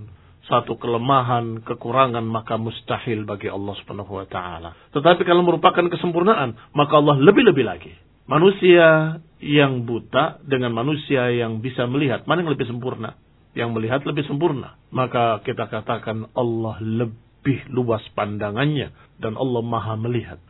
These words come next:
Demikian pula orang tuli dengan orang yang mendengar,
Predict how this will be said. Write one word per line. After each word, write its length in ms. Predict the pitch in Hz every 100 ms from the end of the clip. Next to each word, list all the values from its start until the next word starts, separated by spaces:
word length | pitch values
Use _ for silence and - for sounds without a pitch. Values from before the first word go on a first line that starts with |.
| -
Demikian 400 | 135 165 170 185
pula 160 | 233 226
orang 320 | 214 208 196
tuli 160 | 220
dengan 240 | 208 196 196
orang 240 | 214 196
yang 160 | 185 180
mendengar, 640 | 175 180 143 147 170 185